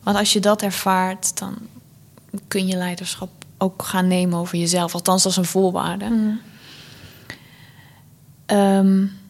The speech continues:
Speaker 1: ja, en ik laat ze ook nadenken over hun eigen leiderschap. In de zin van, hoe neem ik mijn mensen mee? Niet van, hoe delegeer ik taken of zo. Dat,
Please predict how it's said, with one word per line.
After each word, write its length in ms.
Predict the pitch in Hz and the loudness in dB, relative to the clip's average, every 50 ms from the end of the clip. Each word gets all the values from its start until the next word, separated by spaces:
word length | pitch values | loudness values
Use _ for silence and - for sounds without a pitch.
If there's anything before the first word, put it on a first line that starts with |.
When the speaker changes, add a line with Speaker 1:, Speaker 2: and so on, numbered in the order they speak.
| - - - - - _ _ _ - _ _ - - - - - - _ - - - - - - - | -20 -20 -20 -20 -20 _ _ _ -20 _ _ -20 -20 -20 -20 -20 -20 _ -20 -20 -20 -20 -20 -16 -4
Speaker 1:
ja, 300 | - 220 220 254 277 285 | 2 6 8 8 10 10
en 80 | 269 233 | 10 10
ik 100 | 214 214 | 8 8
laat 200 | 220 226 214 220 | 6 4 4 4
ze 80 | - 226 | 4 2
ook 80 | 208 - | 4 6
nadenken 480 | 214 214 233 254 240 226 202 190 185 | 8 8 8 8 8 6 6 4 4
over 280 | 160 185 196 - 190 185 | 2 0 0 0 2 2
hun 140 | 190 202 196 | 4 4 4
eigen 320 | 190 190 190 - - 180 | 2 0 -2 -2 -2 -2
leiderschap. 680 | 180 175 180 180 180 180 - - - - 180 175 - | 0 0 0 0 0 -2 -2 -2 0 0 0 0 0
In 100 | 185 190 | 0 2
de 60 | 190 | 2
zin 240 | 180 - 202 185 185 | 2 2 2 2 2
van, 140 | - 185 185 | 2 2 4
hoe 160 | 190 214 220 | 6 6 6
neem 220 | 214 208 202 208 202 | 6 6 6 4 4
ik 140 | 190 202 | 2 2
mijn 180 | 196 190 185 190 | 2 2 4 4
mensen 360 | 190 185 190 190 - - 185 | 4 4 4 4 4 4 4
mee? 220 | 185 185 190 196 196 | 4 4 6 6 8
Niet 280 | 196 202 214 202 - | 10 10 8 8 6
van, 160 | - 196 190 | 2 2 4
hoe 220 | 190 185 196 202 185 | 4 4 4 4 6
delegeer 520 | 180 190 185 190 185 - - 208 185 185 | 6 4 4 4 4 4 4 6 6 6
ik 140 | 185 180 - | 4 2 4
taken 360 | - 185 175 175 175 175 175 | 4 6 6 6 4 4 2
of 100 | 175 175 | -2 0
zo. 200 | - 185 180 180 | 0 2 2 2
Dat, 140 | 175 175 170 | 2 0 -2